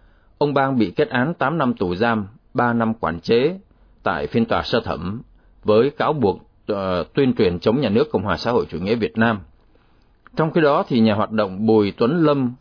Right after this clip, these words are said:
còn có biệt danh là Thánh Rác Hành, sẽ ra tòa phúc thẩm vào sáng ba mươi tháng tám tại Đà Nẵng. Ờ, trước đó tại phiên sơ thẩm, ông Lâm bị kết án năm năm sáu tháng tù giam, bốn năm quản chế,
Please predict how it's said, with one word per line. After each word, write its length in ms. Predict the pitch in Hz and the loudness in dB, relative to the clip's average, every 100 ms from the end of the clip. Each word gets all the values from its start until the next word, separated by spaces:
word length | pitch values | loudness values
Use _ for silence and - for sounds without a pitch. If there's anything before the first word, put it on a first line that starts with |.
| - | -4
còn 180 | 117 104 | -4 0
có 100 | 156 | 0
biệt 160 | 113 - | 0 0
danh 240 | 120 120 | 2 4
là 220 | 107 92 | 4 2
Thánh 300 | - - 180 | -2 -2 0
Rác 180 | 180 190 | -2 -2
Hành, 280 | 123 92 78 _ _ _ _ - | -4 -4 -6 _ _ _ _ -12
sẽ 360 | - 120 131 | -2 0 2
ra 140 | 151 123 | 0 0
tòa 200 | - 90 | 0 -2
phúc 160 | 151 151 | -2 -4
thẩm 280 | 87 90 90 | -4 -4 -2
vào 220 | 90 82 | -2 -2
sáng 360 | - 107 139 | -2 -2 0
ba 100 | 135 | 0
mươi 160 | 117 110 | 2 2
tháng 140 | 123 131 | 0 -4
tám 260 | 117 135 180 | -2 -2 -4
tại 180 | 82 | -4
Đà 180 | 98 92 | -2 -2
Nẵng. 280 | 87 101 156 - _ _ _ _ _ _ _ - | 0 -2 -4 -10 _ _ _ _ _ _ _ -6
Ờ, 280 | 110 113 | -2 0
trước 260 | 110 180 208 | 0 0 2
đó 240 | 160 147 196 | 2 0 0
tại 140 | 120 - | -4 -2
phiên 280 | 151 143 | 0 0
sơ 180 | 131 147 | 2 0
thẩm, 260 | - 82 95 | 0 -2 -2
ông 200 | 123 131 | -2 0
Lâm 180 | 127 117 | 2 2
bị 80 | |
kết 200 | 92 143 | 2 -2
án 300 | 117 123 165 | 0 -2 0
năm 220 | 151 135 127 | -2 0 0
năm 380 | 123 117 107 95 | 2 0 0 -4
sáu 280 | - 131 165 | -2 -2 -2
tháng 240 | 147 170 | -4 -4
tù 180 | - 90 | -4 0
giam, 320 | 110 107 95 - _ _ _ - | 0 -2 -4 -16 _ _ _ 2
bốn 220 | 139 202 | 4 4
năm 160 | 156 123 | 2 0
quản 200 | 80 78 | -4 0
chế, 340 | 120 123 | 2 2